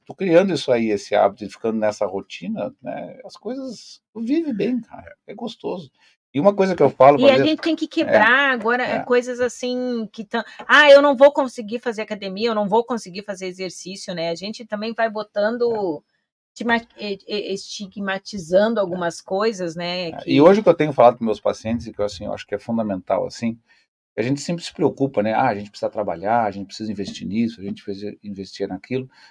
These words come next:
Speaker 1: Mas eu acho que, assim, é, o maior investimento que você vai fazer na sua vida é em você mesmo.
Speaker 2: Ah, se tu tá bem,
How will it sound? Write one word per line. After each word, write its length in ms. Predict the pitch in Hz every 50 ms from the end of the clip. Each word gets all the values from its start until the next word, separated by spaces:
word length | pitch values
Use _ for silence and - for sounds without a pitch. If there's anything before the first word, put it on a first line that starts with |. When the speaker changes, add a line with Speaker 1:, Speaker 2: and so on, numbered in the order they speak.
| _ _ _ _
Speaker 1:
Mas 120 | 104 107 113
eu 60 | 120
acho 100 | 123 -
que, 60 | -
assim, 360 | 131 127 - 127 120 110 98 95
é, 460 | 98 101 95 95 95 - - 95 101 104
o 80 | 117
maior 260 | 127 120 120 147 180
investimento 600 | 196 175 147 135 - - 117 110 120 131 135 135 _
que 80 | -
você 220 | 107 107 - - 101
vai 180 | 95 104 120 120
fazer 360 | - 113 98 92 98 104 110
na 60 | 107 95
sua 200 | - - 98 95
vida 140 | 110 117
é 40 | 127 123
em 20 |
você 240 | 127 123 127 - 139
mesmo. 240 | 127 120 127 131 131
Speaker 2:
Ah, 160 | - 285 330 302
se 140 | - - -
tu 140 | - 311 -
tá 180 | - 339 302
bem, 380 | 262 196 202 214 226 269 294